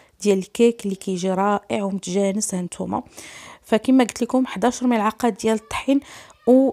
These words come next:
آه، كتعملوها يعني ممكن تعملوا ربعة المعالق في الاول، عاد تعملوا ال-، ال-، القهوه اولا كيف ما بغيتوا. المهم ضروري تعملوا واحد على الاقل ثلاثة المعالق، عاد تعملوا خليط ديال القهوه سخونه، عاد ممكن تكملوا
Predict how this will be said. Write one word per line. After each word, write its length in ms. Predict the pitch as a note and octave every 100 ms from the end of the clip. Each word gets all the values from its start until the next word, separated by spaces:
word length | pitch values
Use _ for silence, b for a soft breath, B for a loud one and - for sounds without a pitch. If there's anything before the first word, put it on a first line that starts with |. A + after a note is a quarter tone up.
| -
آه، 440 | A3 G#3 G3+ G3+ G3
كتعملوها 720 | - - F#3 G#3 A3 G#3 G3
يعني 240 | F3+ F#3+
ممكن 300 | A3 A3 G#3
تعملوا 260 | F#3+ F#3 G3+
ربعة 240 | G3 G3+ -
المعالق 280 | F#3+ G3+ -
في 100 | A3+
الاول، 420 | - G#3 G#3+ A3+
عاد 160 | F#3+
تعملوا 500 | A3 F3 F3+ G3+ G3+ - -
ال-، 200 | F#3 F#3
ال-، 560 | F#3+ F#3+ F#3+ F#3+ F#3+ G3+
القهوه 520 | - E3 F3 B3+ D4
اولا 220 | G#3+ G#3+ A#3
كيف 280 | A#3+ A#3
ما 160 | A#3+ C#4+
بغيتوا. 380 | G#3+ G#3 F#3 - B B B
المهم 320 | G3+ G3+ A#3+ A#3
ضروري 320 | G3 A3 A#3+
تعملوا 380 | - F#3 G#3 G#3
واحد 200 | G3 F#3+
على 100 | C4
الاقل 300 | - - A3
ثلاثة 320 | A#3 A3+ -
المعالق، 340 | F#3 G#3+ - - B B
عاد 120 | -
تعملوا 340 | A#3+ F3+ G#3+ A#3
خليط 520 | - G3+ A#3+ A#3+ - -
ديال 120 | G#3
القهوه 320 | G3+ - G#3
سخونه، 380 | A3+ - - F3+ - _ _ - B B A3+
عاد 160 | B3
ممكن 280 | B3 A#3 B3+
تكملوا 460 | - A3 A3 A#3+